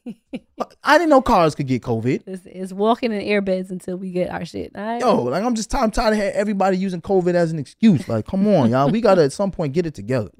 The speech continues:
Speaker 1: Um, that is a fact.
Speaker 2: I'm sorry, I just kinda lost it there 'cause our furniture ain't coming. We moved last year and my furniture still ain't coming. I'm
Speaker 1: Furniture still
Speaker 2: kinda
Speaker 1: ain't here.
Speaker 2: pissed.
Speaker 1: You're like, you know,
Speaker 2: But that ain't had nothing to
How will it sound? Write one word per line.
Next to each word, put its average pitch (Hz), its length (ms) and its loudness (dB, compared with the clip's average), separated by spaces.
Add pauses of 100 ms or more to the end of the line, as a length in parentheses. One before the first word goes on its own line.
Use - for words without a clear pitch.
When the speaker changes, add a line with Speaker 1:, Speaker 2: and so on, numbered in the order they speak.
(280)
Speaker 1:
Um, 185 460 -6
that 180 160 -4
is 170 100 -12
a 180 60 -12
fact. - 240 -18 (120)
Speaker 2:
I'm 139 60 -6
sorry, 131 240 2
I - 20 0
just 120 140 -6
kinda 113 160 -2
lost 113 260 0
it 98 80 -16
there 101 140 -4
'cause 202 160 -2
our 320 140 6
furniture 156 340 4
ain't 147 180 2
coming. 131 240 2
We 156 80 0
moved 165 300 0
last 143 320 2
year 127 260 0
and 120 80 -4
my 151 100 4
furniture 139 280 -4
still 147 240 -2
ain't 127 100 -4
coming. 277 180 2
I'm 320 100 -2
Speaker 1:
Furniture - 20 -12
still - 140 0
Speaker 2:
kinda - 120 2
Speaker 1:
ain't 233 140 0
here. 240 80 -2
Speaker 2:
pissed. - 240 -8
Speaker 1:
You're 440 80 0
like, 285 240 0
you 392 80 -2
know, 320 300 4
Speaker 2:
But 147 160 2
that 185 120 10
ain't 190 140 6
had 165 120 2
nothing 185 140 0
to 190 60 -2